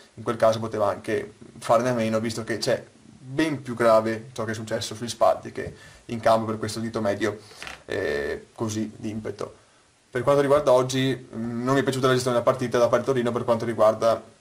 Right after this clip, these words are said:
i falli. Oggi il Torino ha cercato di tanti falli, ha fatto tantissimi falli, pochi sanzionati come sarebbe stato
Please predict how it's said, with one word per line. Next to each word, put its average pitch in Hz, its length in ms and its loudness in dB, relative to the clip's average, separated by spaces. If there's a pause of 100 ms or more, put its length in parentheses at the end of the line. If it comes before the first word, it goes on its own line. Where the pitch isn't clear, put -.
(160)
i 127 80 -8
falli. 76 420 0
Oggi 127 360 2
il 113 520 -2
Torino 135 300 0
ha 131 60 2
cercato 117 380 0
di 113 420 -4
tanti 135 420 0
falli, 73 360 -2
ha 107 40 -2
fatto 107 240 -2
tantissimi 120 400 -4
falli, 151 300 2
pochi 170 400 0
sanzionati 120 580 -2
come 113 440 -6 (100)
sarebbe 113 300 -6
stato 110 360 -8